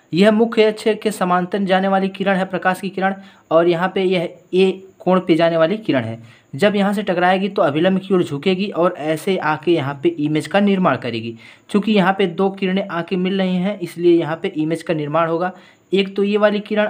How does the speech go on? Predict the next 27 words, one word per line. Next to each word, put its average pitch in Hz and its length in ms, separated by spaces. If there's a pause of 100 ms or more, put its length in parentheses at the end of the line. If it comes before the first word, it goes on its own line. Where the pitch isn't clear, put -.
(100)
और 175 160
एक 190 300
मुख्य 180 280
अक्ष 170 140
के 208 120
समांतर 160 440
जाने 175 220
वाली 170 180
किरण, 180 260 (360)
दोनों 175 240
जाके 190 260
यहाँ 170 120
पे 170 80
मिलेंगे 196 360
और 202 200
यहाँ 156 260
पे 196 60
इमेज 151 340
का 196 120
निर्माण 170 300
होगा। 113 300 (680)
अब 226 160
यहाँ 220 340
पे 233 100
चूँकि 226 300
यह 214 280
कोण 208 300